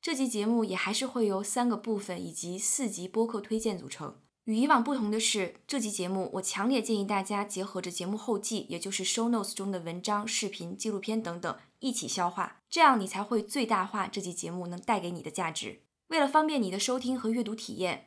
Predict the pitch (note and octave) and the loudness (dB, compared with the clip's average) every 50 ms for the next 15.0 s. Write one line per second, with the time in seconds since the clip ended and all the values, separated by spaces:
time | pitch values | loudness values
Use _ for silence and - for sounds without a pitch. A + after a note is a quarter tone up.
0 | _ - - - G3+ G#3+ - F#3+ E3 D#3+ D#3+ E3+ E3+ F3+ F3 - - A3+ B3 B3 | _ -12 -8 -6 -4 -2 -2 -2 -4 -4 -4 -2 -4 -4 -4 -2 0 2 2 2
1 | G#3 F#3+ E3 - - F3 F3 - F#3 - F3+ E3 - - B3+ A3 F#3+ G3+ G3+ - | 2 0 -2 -4 -6 -6 -4 -4 -2 0 0 0 2 2 0 0 0 0 -2 -4
2 | E3 E3 G3+ A3 A3 C4 B3 G#3+ F#3 - - - - - - - G3+ G3+ G3+ G3+ | -4 -2 -4 -2 0 0 0 0 0 0 -2 -4 -4 -6 -6 -4 -2 -2 -2 -2
3 | G3 G3+ - - A3+ A#3+ - - G#3+ - - F#3 E3 E3 C#3 C3+ B2 - A3 F#3+ | -2 -2 -2 0 0 0 0 -2 -4 -6 -6 -6 -6 -6 -6 -4 -2 0 0 0
4 | E3 - - - - - - E3 E3 G3+ G3 G3 G3+ - - - A3+ C#3 - - | 0 -2 -8 -18 -16 -12 -10 -6 -4 -4 -4 -4 -4 -6 -4 -2 0 0 0 -2
5 | - G3 G3+ F#3+ - - F#3 F3 F3 - - F#3+ F#3+ - G#3 F#3+ E3 - - - | -4 -6 -6 -6 -4 0 2 2 2 2 0 -2 0 0 0 0 0 -2 -10 -18
6 | - - _ _ - C4 B3 C4 B3+ B3+ B3+ - B3+ B3+ B3+ - B3+ B3 A#3+ A#3+ | -20 -20 _ _ -2 0 2 2 2 2 2 0 0 0 2 2 2 2 2 0
7 | - - G3+ G3 G#3 G#3 G3+ - - E3 E3+ F#3 F3 E3 - D#3 D#3+ E3+ - F3 | -2 -6 -4 -4 -2 -2 -2 -4 -4 -4 -4 -4 -4 -4 -6 -8 -8 -8 -8 -8
8 | E3 D3+ C#3+ - E3 C3 F2+ - _ _ _ _ _ _ - A#3 A3+ E4 E4+ E4+ | -8 -8 -8 -8 -8 -8 -10 -14 _ _ _ _ _ _ 0 4 6 8 8 6
9 | E4+ - A#3 A#3+ C#4 D#4+ D#4 C#4 A#3+ A3+ A3+ - C#4 C#4+ C#4 B3 A3+ - G3+ G#3 | 6 2 2 2 2 2 2 2 2 0 0 0 0 2 4 2 2 2 0 0
10 | G#3 A3 A3 A3 A3+ - - G#3 F#3 - - - F#3+ F#3+ G3 G3 - G#3 F#3+ E3+ | 0 0 0 0 0 0 2 2 2 0 0 0 0 0 0 0 -2 0 0 0
11 | - - - - F#3 G#3 A3+ A3+ F3+ E3+ - - B3+ A#3+ A3+ C4 B3 G#3+ F#3+ E3+ | 0 -2 -8 -4 0 2 2 2 2 2 0 0 0 2 4 4 4 4 4 0
12 | E3 D#3+ - - G#3 G#3+ G#3+ A3 G#3+ - - F#3 E3 - - - - - C#4+ C#4 | -4 -4 -4 -2 -2 -2 -2 -2 0 2 2 2 0 0 -6 -6 2 4 4 4
13 | C4+ B3+ - - - G3 F#3 - - - - - - _ - - A#3 G#3+ A#3 A#3 | 4 0 -4 -4 -4 -6 -4 -2 -2 -2 -4 -4 -8 _ -6 -2 0 0 0 0
14 | - - G3 - - - - A3+ B3 B3+ A3 G3 - - - E3+ D#3 - - | -2 -4 -4 -6 -6 -2 2 2 2 4 2 0 -2 -4 -4 -4 -4 -4 -4